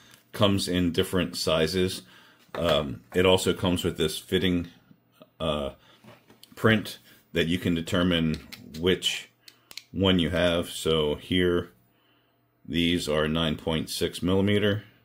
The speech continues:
screw in perfectly. So I'm gonna add these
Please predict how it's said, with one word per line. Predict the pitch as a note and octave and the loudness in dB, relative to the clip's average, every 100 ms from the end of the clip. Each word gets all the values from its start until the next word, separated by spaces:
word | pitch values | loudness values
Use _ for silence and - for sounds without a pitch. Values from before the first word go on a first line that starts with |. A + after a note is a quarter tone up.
| _ _ _ _ _ | _ _ _ _ _
screw | - - F2+ F2+ | -12 -2 2 2
in | D2+ | 2
perfectly. | F2+ F2+ F2 - F2+ F2+ - _ _ _ _ _ - - - - - - | 2 2 0 0 0 -2 -10 _ _ _ _ _ -20 -20 -16 -10 -10 -10
So | - - G2 F#2 F2+ - - _ _ _ _ _ _ _ _ _ | -2 4 6 6 4 0 -18 _ _ _ _ _ _ _ _ _
I'm | - | -2
gonna | F2 E2 - | 0 0 0
add | F#2+ G2+ F#2+ | 2 4 4
these | G2+ F#2 E2 - - | 2 2 0 -2 -8